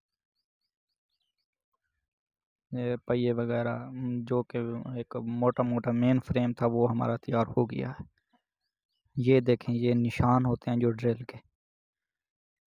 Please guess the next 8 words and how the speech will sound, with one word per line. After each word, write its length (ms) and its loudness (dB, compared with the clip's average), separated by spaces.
ये 220 4
साइड 380 2
पर 160 2
ये 320 -2
रॉड 300 2
लगा 320 0
कर 180 0
ना 220 -6